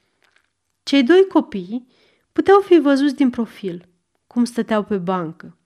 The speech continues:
Topsy, cu obișnuita ei expresie ghidușă și nepăsătoare, iar în fața ei Eva, cu ochii mari, scăldați în lacrimi, îi vorbea cu nestăvilită însuflețire.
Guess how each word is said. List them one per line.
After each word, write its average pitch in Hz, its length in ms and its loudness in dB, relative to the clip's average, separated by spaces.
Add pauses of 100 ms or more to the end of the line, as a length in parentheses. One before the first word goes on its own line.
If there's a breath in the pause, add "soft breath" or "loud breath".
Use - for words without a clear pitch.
(360)
Topsy, 190 640 -6 (400)
cu - 120 -2
obișnuita 208 680 0
ei 233 460 -2
expresie 226 760 -6
ghidușă 190 640 -4
și 180 180 -12
nepăsătoare, 190 880 -8 (560 soft breath)
iar 311 180 4
în 311 80 6
fața 339 280 0
ei 320 260 2
Eva, 180 460 -6 (400)
cu 214 120 -10
ochii 214 280 -8
mari, 185 400 -4 (480 soft breath)
scăldați 330 640 2
în 202 100 0
lacrimi, 196 560 -6 (500)
îi 285 140 2
vorbea 294 440 2
cu 294 120 -6
nestăvilită 214 880 -2
însuflețire. 180 960 -10